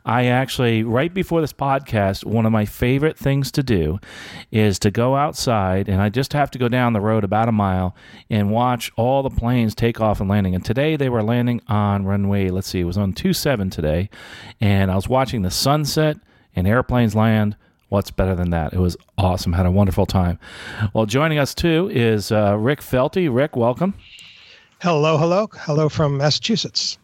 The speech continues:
Speaker 2: where it's also beautiful weather.
Speaker 1: Yes.
Speaker 2: Unless you have, unless you have seasonal allergies.
Speaker 1: <laughs> And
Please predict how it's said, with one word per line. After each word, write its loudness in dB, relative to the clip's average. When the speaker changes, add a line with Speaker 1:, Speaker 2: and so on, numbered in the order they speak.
Speaker 2:
where 4
it's -4
also 2
beautiful -2
weather. -2
Speaker 1:
Yes. 0
Speaker 2:
Unless 0
you -2
have, -2
unless -2
you 2
have -4
seasonal 0
allergies. -2
Speaker 1:
<laughs> -4
And 0